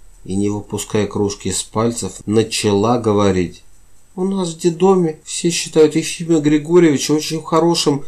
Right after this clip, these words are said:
директором, м, добрым, заботливым.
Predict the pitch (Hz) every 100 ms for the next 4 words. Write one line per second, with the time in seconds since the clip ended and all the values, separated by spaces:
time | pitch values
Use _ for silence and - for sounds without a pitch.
0 | - 135 156 165 - 123 110 - - -
1 | 160 165 175 170 185 185 160 147 135 151
2 | 156 180 185 180 147 135 127